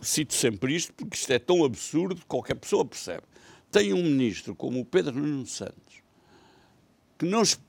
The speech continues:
que resolveu lá na cabeça dele nacionalizar a tap. Qual é o prejuízo que isso vai dar aos contribuintes portugueses? Pá, isso é para se ver no futuro.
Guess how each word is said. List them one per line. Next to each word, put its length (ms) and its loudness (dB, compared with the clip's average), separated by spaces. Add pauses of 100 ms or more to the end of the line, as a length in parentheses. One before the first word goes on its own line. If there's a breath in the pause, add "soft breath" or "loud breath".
(460)
que 100 0
resolveu 640 2
lá 160 0
na 120 -2
cabeça 480 -6
dele 320 2
nacionalizar 840 -2
a 120 -2
tap. 280 -8 (1160 soft breath)
Qual 200 4
é 40 6
o 80 6
prejuízo 540 -2
que 100 -2
isso 180 -2
vai 160 4
dar 220 2
aos 180 -2
contribuintes 560 -6
portugueses? 340 -6
Pá, 240 0
isso 200 -6
é 40 -2
para 180 -6
se 140 -6
ver 180 -2
no 140 0
futuro. 640 -4